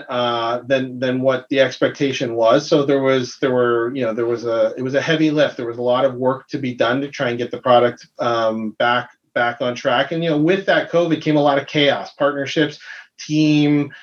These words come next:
a lot of confusion. So for me, all at the same time, I'm trying to new, learn a new therapeutic area. So I was sitting down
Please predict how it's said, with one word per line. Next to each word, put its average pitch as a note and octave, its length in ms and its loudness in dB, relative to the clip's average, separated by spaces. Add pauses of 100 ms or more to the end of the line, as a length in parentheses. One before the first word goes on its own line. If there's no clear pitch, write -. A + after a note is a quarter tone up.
(260)
a - 20 0
lot D3+ 140 2
of D3+ 60 -6
confusion. C#3 440 -4
So E3 160 0
for F#3+ 140 2
me, G3+ 500 2 (380)
all A#3+ 340 2
at - 80 -6
the F#3 40 -6
same F3+ 220 0
time, E3 240 2
I'm D#3 140 2
trying E3+ 220 0
to D#3 60 2
new, D3 280 2
learn D3 320 0
a C#3 80 0
new C3+ 120 -2
therapeutic C3 560 -2
area. B2 280 2
So C#3 160 0
I F3 160 4
was E3 180 0
sitting D3+ 220 2
down C3+ 360 0